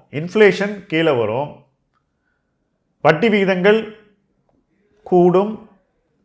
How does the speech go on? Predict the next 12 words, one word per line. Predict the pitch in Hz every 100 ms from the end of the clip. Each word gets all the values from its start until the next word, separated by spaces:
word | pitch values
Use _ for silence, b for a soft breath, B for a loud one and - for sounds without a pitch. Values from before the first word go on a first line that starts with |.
| -
கூடிவிட்டு | 185 190 175 180 196
ஆண்டின் | 147 160 160 147
இறுதியில் | 143 156 156 170 185
குறைய | 185 139 135 156
ஆரம்பிக்கலாம். | 165 120 123 113 104 101 98 120 147 - _ _ _
இப்படிப்பட்ட | 202 294 294 247 233
ஒரு | 220 190
எகனாமிக் | 180 247 247 226 -
சிச்சுவேஷன்ல | 185 196 175 170 139 120 95 - _ _
ஸ்டாக் | _ - 175 247 262
மார்க்கெட் | 233 208 175
ஏறிட்டே | 175 208 190